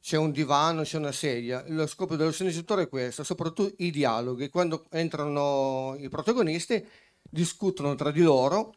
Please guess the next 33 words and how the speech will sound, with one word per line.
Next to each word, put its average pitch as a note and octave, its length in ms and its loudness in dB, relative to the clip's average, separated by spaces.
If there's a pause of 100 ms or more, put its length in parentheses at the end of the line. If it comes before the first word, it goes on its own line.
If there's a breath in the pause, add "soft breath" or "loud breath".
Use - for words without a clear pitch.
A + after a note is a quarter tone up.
(500)
si - 180 -8
guardano D3 400 0
un C#3 80 -4
po' D3 120 0
attorno, D3 600 0
non E3+ 240 -2
ci F3+ 100 -10
deve E3 180 2
essere D3+ 360 -2
nie-, D3+ 360 -2
niente, D#3 420 -2
magari, F3 400 2
si, D#3+ 120 -6 (420)
magari D3+ 340 0
possono D#3+ 300 -4
essere D3 180 0
attratti D#3+ 160 -2
dal E3+ 180 6
quadro, F#3+ 300 6
ma G#3 100 4
il G3 100 2
quadro G3 420 8
deve F#3 180 6
avere E3+ 480 4
un, D#3 240 0
eh, D3 360 2 (260)
uno F#3+ 260 8
scopo F#3+ 320 4
ben E3+ 180 6
preciso F3 800 0
all'interno D#3+ 520 0
della C#3+ 200 4
sceneggiatura. B2+ 720 -4